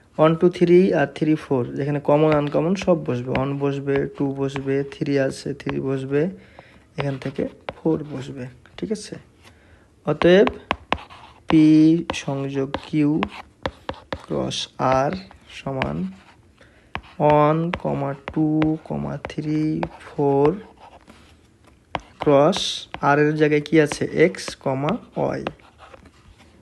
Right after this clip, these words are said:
ঠিক আছে, সমান এখানে কার্তেশীয় গুণ যে ক্রমজোড় আসবে, যার প্রথম উপাদান হবে এখান থেকে, দ্বিতীয় উপাদান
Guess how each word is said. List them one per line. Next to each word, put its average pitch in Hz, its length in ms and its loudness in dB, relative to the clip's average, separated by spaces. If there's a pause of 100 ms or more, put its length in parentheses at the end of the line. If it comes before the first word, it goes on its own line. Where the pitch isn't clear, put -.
(560)
ঠিক 175 200 -10
আছে, 170 180 -6 (1000)
সমান 147 380 2 (1300)
এখানে 151 280 -2
কার্তেশীয় 151 540 4 (380)
গুণ 147 140 -2 (120)
যে 143 120 -2
ক্রমজোড় 151 500 0
আসবে, 139 200 -2 (220)
যার 135 140 2 (120)
প্রথম 147 280 -2
উপাদান 139 280 -2
হবে 139 180 -2 (240)
এখান 139 240 -4
থেকে, 156 140 -2 (100)
দ্বিতীয় 143 260 -6
উপাদান 127 240 -6